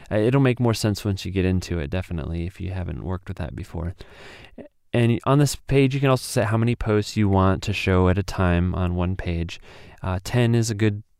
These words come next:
is a good standard. You can basically just leave that. Syndication feeds, you can leave that as well. Uh, for each article in a feed, you can choose to show the full text or just a summary.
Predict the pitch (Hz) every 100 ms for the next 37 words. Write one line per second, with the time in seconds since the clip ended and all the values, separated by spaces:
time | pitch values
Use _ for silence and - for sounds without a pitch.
0 | _ - 101 104 104 98 - 98 92 92
1 | 90 92 90 90 - 90 87 92 - 90
2 | 87 92 85 85 - - - - - -
3 | _ _ - 107 101 98 90 101 - 90
4 | 87 87 90 87 85 85 87 95 90 87
5 | 85 85 87 - - _ _ _ 120 110
6 | 127 127 104 117 117 120 117 113 - 107
7 | 104 104 104 101 98 - 107 101 98 -
8 | 101 90 - - 104 98 _ _ 151 165
9 | - - - 110 104 101 - 92 - 139
10 | 139 139